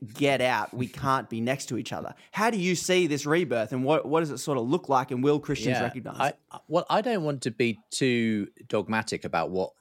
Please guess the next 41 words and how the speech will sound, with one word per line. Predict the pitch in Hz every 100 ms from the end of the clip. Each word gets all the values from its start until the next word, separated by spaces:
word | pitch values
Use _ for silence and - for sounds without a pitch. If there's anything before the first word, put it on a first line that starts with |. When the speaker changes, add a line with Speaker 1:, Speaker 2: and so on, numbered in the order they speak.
| -
Speaker 2:
this | 92 98 -
rebirth | 101 101 92 87 -
might | 95 92 92 -
end | 95 92
up | 87 -
looking | 98 104 95 73
like. | 62 117 - -
I, | 92 -
I'm | 113 120
only | 123 101
kind | - 92
of | 82
pointing | - 98 87 95
out | 90 85 -
really | 87 120
the |
Speaker 1:
Mm-hmm. | 110
Speaker 2:
very | 95 82
beginnings | 90 92 95 87 78
of | 73
something | - 71 60 71
here. | 71 71 57 60 _ - _ _
Uh, | 104 110 -
and | 123
whether | 123 151 160
it | 95
will | 95 113 135
be | 92
a | 80
kind | 92 90
of | 80
movement | 92 98 101 - 85
in | 87
and | 90 90
of | 80
itself | - - 107 78 -
remains | 92 90 90 87
to | -
be | -
seen. | - - 110 85
I'm, | 98